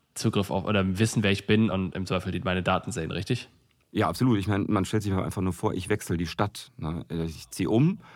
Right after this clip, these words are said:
Speaker 2: ne? Ich habe einen neuen Versicherungsmakler und dann erwarte ich eigentlich, wenn ich guter Kunde bei dieser Versicherung bin, dass der mich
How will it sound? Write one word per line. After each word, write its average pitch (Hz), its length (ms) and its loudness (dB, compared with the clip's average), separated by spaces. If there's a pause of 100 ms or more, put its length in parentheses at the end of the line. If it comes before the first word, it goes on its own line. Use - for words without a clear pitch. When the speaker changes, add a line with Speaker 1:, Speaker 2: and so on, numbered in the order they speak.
(300)
Speaker 2:
ne? 101 160 0
Ich - 140 0
habe 120 100 0
einen 110 80 6
neuen 113 180 4
Versicherungsmakler 104 1000 0
und 101 340 -2 (560)
dann 101 160 0
erwarte 90 400 0
ich - 120 -2
eigentlich, 92 260 0
wenn 98 80 2
ich 87 140 -4
guter 101 260 -2
Kunde 127 320 2
bei 78 160 -2
dieser 78 240 -4
Versicherung 78 540 -6
bin, 87 180 0
dass 85 160 -2
der 98 140 0
mich 90 260 -2